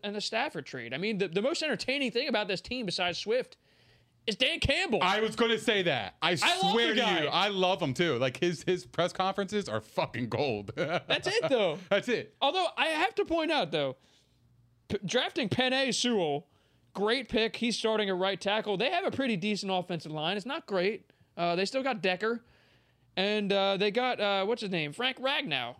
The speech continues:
Speaker 2: Yeah.
Speaker 1: at center. They have a decent offensive line. So that's why I say, like, Swift, I got no problem. You know, I think that his pass catching ability will, uh, compensate for the team having to play from behind.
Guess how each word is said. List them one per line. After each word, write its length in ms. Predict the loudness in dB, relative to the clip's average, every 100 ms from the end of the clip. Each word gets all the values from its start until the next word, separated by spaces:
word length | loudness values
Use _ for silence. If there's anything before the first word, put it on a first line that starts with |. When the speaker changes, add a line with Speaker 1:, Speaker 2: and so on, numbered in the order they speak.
| -4
Speaker 2:
Yeah. 240 | 0 0 -4 -4
Speaker 1:
at 160 | -2 0
center. 300 | 0 0 0
They 140 | 0
have 200 | 0 -2
a 60 | 0
decent 360 | 0 0 0
offensive 400 | -2 -2 -2 -2
line. 260 | -2 -2 -4
So 120 | -2
that's 220 | -2 -2
why 180 | 0 0
I 60 | -2
say, 260 | -4 -4
like, 220 | -4 -6 -8
Swift, 460 | -4 -2 -4 -8 _ _ _ _
I 100 | -2
got 160 | 0 0
no 160 | 0 0
problem. 580 | 0 0 0 -4 -8 -12 -20 -12
You 140 | -4 -4
know, 160 | -2 -2
I 180 | -2
think 240 | -2 -4 -2
that 180 | -2 -2
his 200 | -4 -4
pass 320 | -2 -2 -2
catching 400 | -4 -4 -4 -8
ability 440 | -4 -2 -2 -4
will, 400 | -4 -2 -2 -4 -10 _ _ _ _ -6
uh, 360 | -2 0 0 -4
compensate 720 | -6 -6 -6 -4 -2 -4 -4
for 480 | -4 -2 0 -2 -6 _ _ _ -12
the 80 |
team 340 | -6 -6 -4 -4
having 260 | -2 -2
to 60 | -6
play 200 | -4 -2
from 140 | -2
behind. 400 | -4 -4 -6 -8